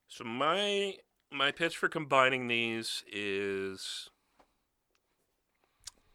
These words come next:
to, to, to make the, the, the whole caper a little less, a little less able to be tied to the government. I think we should have them kick it down the chain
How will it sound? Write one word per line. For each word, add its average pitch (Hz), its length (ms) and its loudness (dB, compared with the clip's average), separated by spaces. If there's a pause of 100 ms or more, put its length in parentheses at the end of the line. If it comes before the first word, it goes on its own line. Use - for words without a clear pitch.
(180)
to, - 140 -10
to, 117 480 -10 (100)
to 123 140 -10
make 143 440 -6
the, 143 460 -16 (1200)
the, 120 300 -2
the 117 140 -6
whole 120 200 -4
caper 110 400 -2
a 107 60 -2
little 131 260 -6
less, 117 600 -6 (600)
a 110 40 -12
little 196 340 -2
less 117 220 0
able 107 240 0
to 104 80 -12
be 95 140 -8
tied 90 380 0
to 98 80 -12
the 87 120 -10
government. 87 420 -8 (460)
I 101 80 -6
think 123 220 -10
we 123 120 -8
should 110 180 -8
have 117 220 -2
them 104 180 -10
kick 139 200 -8
it 131 120 -12
down 113 320 -2
the 104 60 -12
chain 90 500 -8